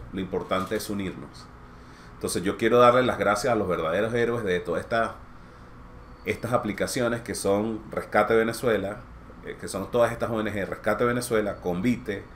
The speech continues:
Acción Solidaria, Ciudadanía Sin Límites,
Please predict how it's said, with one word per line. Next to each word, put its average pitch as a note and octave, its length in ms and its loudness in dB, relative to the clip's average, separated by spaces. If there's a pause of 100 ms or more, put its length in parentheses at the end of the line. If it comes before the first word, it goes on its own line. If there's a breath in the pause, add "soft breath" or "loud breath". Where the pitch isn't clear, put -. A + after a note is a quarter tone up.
(240 loud breath)
Acción F#2+ 260 -2
Solidaria, A2 760 4 (520 loud breath)
Ciudadanía F#2 580 2
Sin A#2+ 240 -2
Límites, F#2+ 540 -2